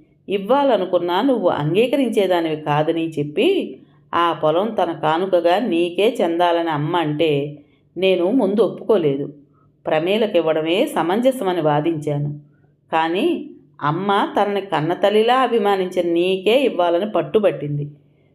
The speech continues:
నీకు ముందుగా చెబితే ఒప్పుకోవని, చెప్పవద్దని నా దగ్గర మాట తీసుకుంది. ఆ రోజు మమ్మల్ని పిలిచింది ఎందుకో తెలుసా?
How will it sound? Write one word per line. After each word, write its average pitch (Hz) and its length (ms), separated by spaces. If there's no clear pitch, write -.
నీకు 190 240
ముందుగా 185 440
చెబితే 170 400
ఒప్పుకోవని, 170 880
చెప్పవద్దని 220 680
నా 226 160
దగ్గర 160 300
మాట 160 380
తీసుకుంది. 147 600
ఆ 165 220
రోజు 170 400
మమ్మల్ని 175 380
పిలిచింది 160 460
ఎందుకో 170 280
తెలుసా? 170 540